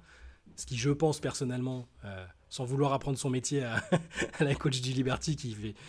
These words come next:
qui, qui, qui, qui le connaît mieux que moi, euh, c'est, c'était un peu dommage qu'elle ait, elle se soit un peu refroidie du coup et elle a pas marqué en deuxième mi-temps.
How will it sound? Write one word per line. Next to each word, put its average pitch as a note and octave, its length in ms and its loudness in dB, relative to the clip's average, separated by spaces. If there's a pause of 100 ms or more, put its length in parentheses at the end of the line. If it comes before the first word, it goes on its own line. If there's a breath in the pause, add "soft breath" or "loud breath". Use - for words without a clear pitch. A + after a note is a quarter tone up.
(200 loud breath)
qui, A2 160 -8
qui, G2+ 220 -10
qui, - 260 -18
qui - 140 -18
le F#2+ 80 -14
connaît G#2+ 200 -6
mieux A2 140 -4
que G#2+ 80 -8
moi, D#3 140 0
euh, A#2+ 280 -4
c'est, G2+ 220 -4
c'était - 220 -8
un A2 80 -6
peu C#3+ 100 2
dommage C#3+ 340 2
qu'elle A#2+ 160 -4
ait, A2+ 340 -4 (440)
elle A2 100 -6
se - 60 -6
soit C#3+ 120 2
un C#3 40 2
peu D3 100 0
refroidie C3+ 380 0
du C#3+ 120 0
coup F3 160 4
et E3+ 40 8
elle C3 100 4
a A#2 60 -2
pas B2+ 120 -2
marqué - 260 -2
en B2+ 60 -2
deuxième A#2 260 -4
mi-temps. C#3 280 -6